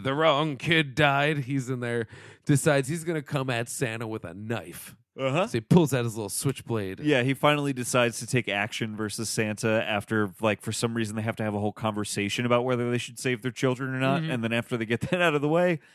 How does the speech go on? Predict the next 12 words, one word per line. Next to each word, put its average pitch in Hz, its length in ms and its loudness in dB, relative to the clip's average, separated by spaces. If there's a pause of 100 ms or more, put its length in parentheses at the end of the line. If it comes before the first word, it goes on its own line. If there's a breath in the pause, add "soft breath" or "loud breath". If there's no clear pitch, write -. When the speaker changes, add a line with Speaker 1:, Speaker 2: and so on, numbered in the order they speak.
(280 soft breath)
Speaker 2:
he 165 100 6
approaches 165 380 2
Santa 170 200 0
with 170 120 0
a 156 60 0
knife. 170 400 -2 (100)
Uh, 127 360 2
they 135 100 -2
get 147 160 -4
in, 143 80 -10
like, 131 200 0
a, 127 120 2